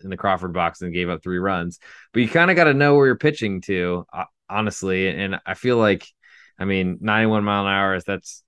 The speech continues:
that doesn't go out very often, that's for sure. It probably only goes out in the Bronx <laughs> and in Houston, I would,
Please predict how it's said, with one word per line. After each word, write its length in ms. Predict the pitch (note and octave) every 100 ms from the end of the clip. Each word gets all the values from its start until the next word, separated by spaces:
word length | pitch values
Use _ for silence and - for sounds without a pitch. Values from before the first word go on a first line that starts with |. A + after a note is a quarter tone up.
| -
that 160 | G#2+
doesn't 200 | G2 G2+ G2
go 100 | G2
out 200 | G2 F2
very 220 | F#2 F2+
often, 340 | F2 F2+ F2+
that's 180 | E2+ E2+
for 100 | -
sure. 360 | F2 G2 F2+ E2
It 80 | -
probably 220 | F#2+ F#2+
only 180 | F#2+ F2+
goes 200 | F2+ F#2
out 320 | F2+ F2+ -
in 260 | F#2 F2 F2
the 80 | E2
Bronx 480 | F2+ F2 F#2 - -
<laughs> 160 | A#2
and 180 | A#2 G#2 -
in 140 | G2 G2
Houston, 500 | A#2 C#3 - E2+ G2+ -
I 80 |
would, 200 | G#2 F#2